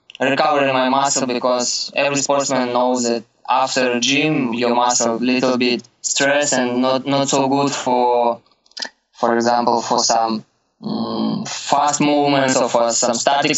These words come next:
movements. That's why, for example, every athlete after gym go to the running or jumping for your muscle preparing for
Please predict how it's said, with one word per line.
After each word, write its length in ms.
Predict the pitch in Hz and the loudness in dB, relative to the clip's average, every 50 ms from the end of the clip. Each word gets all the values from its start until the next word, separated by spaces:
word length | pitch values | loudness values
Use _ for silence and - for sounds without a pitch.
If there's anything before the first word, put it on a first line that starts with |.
| - | 0
movements. 440 | 147 147 147 147 139 127 127 123 120 | 0 0 0 0 0 0 0 0 -2
That's 140 | 120 120 - | -2 -2 0
why, 400 | 131 135 135 135 135 131 123 - - _ _ _ _ _ _ _ _ _ - 62 62 - - - - - - | 0 0 0 0 0 -2 -4 -6 -10 _ _ _ _ _ _ _ _ _ -20 -18 -16 -12 -10 -10 -8 -6 -2
for 140 | - 139 135 | 0 0 0
example, 340 | 131 131 135 135 143 143 | 2 2 2 2 2 2
every 320 | 143 143 143 143 139 143 139 | 2 0 0 0 0 0 0
athlete 540 | 143 143 143 131 123 120 110 104 - - - _ _ _ _ | 0 0 0 -2 -4 -6 -6 -8 -10 -14 -20 _ _ _ _
after 360 | 127 135 127 - 135 131 123 | -4 -4 -2 -2 -2 -4 -2
gym 400 | 123 127 135 139 143 151 156 151 - _ - 123 | -2 -2 -2 -2 -2 -2 -4 -6 -10 _ -10 -4
go 240 | 131 127 131 127 127 | -2 -2 0 0 0
to 80 | 131 | -2
the 180 | 127 127 127 127 | -2 0 0 0
running 360 | 131 131 131 131 127 123 123 | 2 2 0 0 0 -2 -2
or 100 | 123 123 | -2 0
jumping 460 | 123 131 135 131 123 113 117 117 117 - | 0 0 0 0 0 -2 -4 -6 -8 -8
for 280 | - - 123 120 117 | -6 -4 -2 0 0
your 120 | 117 117 127 | 0 0 2
muscle 380 | 127 131 131 127 127 120 120 | 0 2 2 0 0 0 -2
preparing 520 | - 127 123 117 127 127 127 123 120 120 117 | -2 -4 -2 0 0 0 0 0 -2 -4 -4
for 640 | - 123 117 117 113 113 113 113 113 113 113 113 | -4 -2 -2 0 0 0 0 0 0 -2 -2 -4